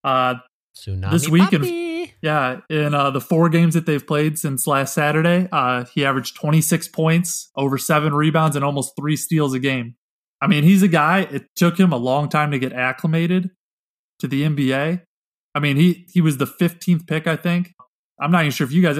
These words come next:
Speaker 1: he was a McDonald's All-American. Like, he was a top ten recruit in the nation, was supposed to go to Kansas and be that, like, stud one-and-done guy. And he was just really underwhelming at Kansas,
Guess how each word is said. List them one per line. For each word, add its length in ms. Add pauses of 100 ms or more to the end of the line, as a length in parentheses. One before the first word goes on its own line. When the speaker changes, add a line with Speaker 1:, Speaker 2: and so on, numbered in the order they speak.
Speaker 1:
he 80
was 120
a 40
McDonald's 520
All-American. 480
Like, 160
he 100
was 120
a 60
top 340
ten 180
recruit 320
in 60
the 80
nation, 440
was 140
supposed 280
to 40
go 120
to 100
Kansas 440
and 120
be 200
that, 200
like, 220
stud 400
one-and-done 640
guy. 260 (420)
And 80
he 60
was 100
just 160
really 400
underwhelming 680
at 120
Kansas, 600